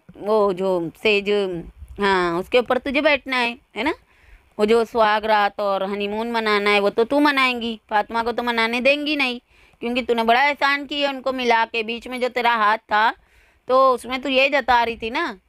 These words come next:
जब तू दोनों के हाथ में हाथ दे रही थी, बीच में तूने तेरा भी रखी थी जताने के लिए कि पहले मेरे पास आना, फिर फातिमा के पास जाना।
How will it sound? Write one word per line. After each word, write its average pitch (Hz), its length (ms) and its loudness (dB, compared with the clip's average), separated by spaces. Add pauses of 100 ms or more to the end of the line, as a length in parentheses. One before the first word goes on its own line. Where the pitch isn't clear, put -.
(140)
जब 220 120 -2
तू 262 180 -6
दोनों 220 260 2
के 247 100 0
हाथ 214 200 4 (100)
में 247 100 -2
हाथ 220 200 2
दे 240 200 2
रही 220 80 -2
थी, 269 160 -8
बीच 247 220 -4
में 262 140 -4
तूने 269 220 0
तेरा 262 300 2
भी 285 100 -4
रखी 254 300 -2
थी 269 120 -6
जताने 233 460 0
के 247 120 -2
लिए 233 180 0
कि 240 100 -2
पहले 240 320 2
मेरे 262 220 2
पास 277 280 0
आना, 285 240 0
फिर 302 200 -2
फातिमा 247 400 -2
के 226 80 -6
पास 220 220 0
जाना। 180 340 -2